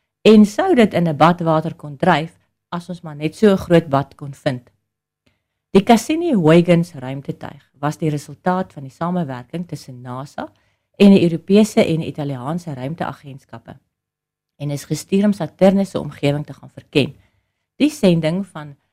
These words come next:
het geduur van vyftien Oktober negentien sewennegentig tot vyftien September twintig sewentien. Verskeie opdragte is deur die kombinasie tuis-, uit-, tuig uitgevoer terwyl dit in die ruimte was.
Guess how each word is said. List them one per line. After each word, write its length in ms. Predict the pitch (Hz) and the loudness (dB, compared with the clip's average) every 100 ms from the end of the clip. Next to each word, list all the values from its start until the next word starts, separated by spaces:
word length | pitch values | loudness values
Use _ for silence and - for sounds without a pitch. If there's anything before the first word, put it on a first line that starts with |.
| _ | _
het 160 | - 156 | -4 -4
geduur 460 | 185 143 156 196 | -6 -8 -2 -2
van 180 | 190 165 | 0 -6
vyftien 400 | - 143 165 190 | -6 -10 -8 -8
Oktober 440 | 175 _ 175 170 190 | -10 _ -2 0 -2
negentien 420 | 147 147 151 151 | -6 -12 -18 -20
sewennegentig 920 | _ 160 156 139 127 - 220 247 - | _ -4 -4 -8 -14 -10 -8 -8 -10
tot 160 | - - | -12 -12
vyftien 320 | 151 151 165 | -12 -12 -14
September 680 | - - _ 226 208 135 127 _ _ | -14 -18 _ 4 4 2 -10 _ _
twintig 420 | - 160 165 151 | -6 -6 -6 -20
sewentien. 680 | _ _ 175 160 151 - - _ _ _ _ _ | _ _ 2 2 -6 -12 -18 _ _ _ _ _
Verskeie 380 | - - 294 294 | -12 2 4 6
opdragte 520 | 185 185 180 170 165 | 2 2 -2 -2 -6
is 160 | - 143 | -8 -8
deur 220 | 160 165 139 | 0 0 2
die 160 | 165 | -4
kombinasie 720 | - 208 190 147 123 135 147 _ | 2 4 4 0 -6 -12 -16 _
tuis-, 300 | 127 127 - | -10 -10 -14
uit-, 320 | - 175 - _ | -10 -10 -10 _
tuig 320 | 160 151 - | 0 0 -2
uitgevoer 640 | 180 180 - - 127 - _ _ _ _ | -6 -6 -16 -16 -20 -20 _ _ _ _
terwyl 320 | 156 135 143 | -10 -4 -2
dit 120 | 165 165 | -2 -4
in 80 | 156 | -12
die 80 | 131 | -12
ruimte 320 | 120 127 123 | -14 -16 -18
was. 240 | 117 - | -18 -20